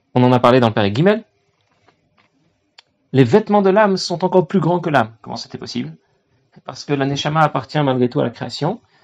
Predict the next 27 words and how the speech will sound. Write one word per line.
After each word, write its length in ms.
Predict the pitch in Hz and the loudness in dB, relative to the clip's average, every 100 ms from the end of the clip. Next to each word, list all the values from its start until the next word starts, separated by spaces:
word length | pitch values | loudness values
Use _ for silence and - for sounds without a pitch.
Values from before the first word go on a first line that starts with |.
| _ _ | _ _
C'est 160 | 123 127 | -6 -6
un 100 | - - | -6 -4
Chelek 360 | 135 127 139 139 | 0 2 2 0
Eloka, 460 | 120 117 131 113 _ _ _ | -2 0 -2 -2 _ _ _
une 120 | 127 120 | -8 -4
partie 240 | 135 143 | -4 -2
de 80 | 127 | -2
Dieu 160 | 131 | -2
à 60 | 127 | -2
son 160 | - 117 | -4 -6
Shoresh, 500 | 165 202 214 - _ _ _ 143 | -2 -2 -4 -10 _ _ _ -2
mais 80 | |
ensuite, 560 | 147 143 180 156 - - _ _ | -2 -2 -4 -6 -8 -20 _ _
elle 120 | 123 | -6
est 20 | 120 | -4
venue 180 | 135 | -2
s'intégrer 440 | 147 131 120 123 135 | -4 -6 -8 -6 -4
au 60 | |
système. 500 | 120 - - 151 226 - _ - | -4 -6 -6 -4 -4 -10 _ -4
Elle 120 | 127 | -2
appartient 420 | 123 135 - 170 | 0 -4 -2 0
donc 180 | 143 131 | 0 -2
à 40 | 120 | -4
la 80 | |
création. 460 | 120 135 123 - 208 | -4 -4 -4 -4 -8
Chelek 460 | - 165 156 156 147 | -2 0 0 0 -4
Milachon, 520 | 131 127 160 131 | -4 -2 0 0